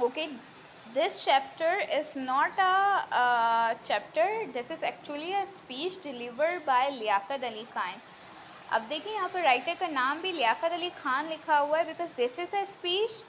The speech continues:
and this speech is delivered by लियाकत अली खान। So who was लियाकत अली खान? He was the first prime minister of Pakistan।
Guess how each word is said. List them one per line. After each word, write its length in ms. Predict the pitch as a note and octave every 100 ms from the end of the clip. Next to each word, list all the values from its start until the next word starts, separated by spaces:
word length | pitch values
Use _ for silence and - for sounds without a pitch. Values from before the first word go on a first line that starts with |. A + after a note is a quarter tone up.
| - - - -
and 220 | B3 A#3+
this 320 | D#4+ G#4 G#4+
speech 400 | - D#4+ F4 F4+
is 180 | F4 - A3+
delivered 720 | A#3+ A3+ A#3 A#3 C4+ E4+ F4+ B3
by 400 | A#3 A3 A#3+ D#4
लियाकत 540 | A#3+ F#3+ G3 - A#3+
अली 200 | G#3+ G#3
खान। 360 | - A3 E3+ - - - - -
So 40 |
who 240 | F4 D#4 D#4+
was 300 | G#4+ - C#4+
लियाकत 460 | G#3+ A3+ - F#4
अली 200 | G4+ G4
खान? 380 | F#4 E4 D#4+ F4+ - - - - - - - - - - - -
He 100 | D4+
was 180 | D#4+ E4
the 120 | F#4 F#4 F#4+
first 320 | G4+ G#4+ -
prime 340 | D#4+ D4 C#4
minister 360 | C#4+ C#4+ - E4+
of 120 | E4+ E4 C#4+
Pakistan। 580 | A3 A#3+ A#3+ A#3 G3